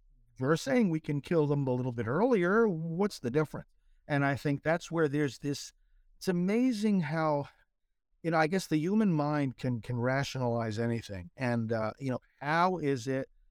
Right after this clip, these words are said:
I think it's a, it's a constant, there's a pattern to the answer to so many of the, of the arguments of the other side.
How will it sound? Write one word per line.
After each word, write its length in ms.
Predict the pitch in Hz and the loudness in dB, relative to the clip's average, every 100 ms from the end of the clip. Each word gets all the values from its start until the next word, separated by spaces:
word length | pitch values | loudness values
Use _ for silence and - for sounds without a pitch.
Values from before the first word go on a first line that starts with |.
| _ 170 | _ 0
I 140 | 185 | 2
think 180 | 262 233 | 2 0
it's 120 | - | 0
a, 100 | 160 - | -4 -4
it's 180 | 156 156 | -6 -6
a 60 | |
constant, 680 | - - 208 208 208 - 160 _ _ - | -8 -8 0 2 2 -2 -12 _ _ -4
there's 140 | 165 | -2
a 60 | 165 | -2
pattern 680 | - - 220 220 170 131 123 _ _ - | -6 -2 4 4 4 0 -4 _ _ -4
to 440 | 160 139 139 135 135 | 0 2 0 -4 -2
the 180 | 143 - | -4 -2
answer 600 | 165 170 170 - 135 127 - | 0 0 0 0 0 0 -2
to 120 | 139 | -6
so 260 | - 180 | 0 0
many 300 | 196 175 151 | 2 0 2
of 120 | 139 127 | 0 0
the, 200 | 123 117 110 139 | 0 0 -2 0
of 240 | 120 110 | 0 0
the 160 | 117 120 | -2 2
arguments 560 | 131 123 120 117 110 | 2 2 0 0 -2
of 100 | 123 | -6
the 120 | 123 120 | -2 -2
other 160 | 113 | -2
side. 360 | - 123 117 | -4 -2 -2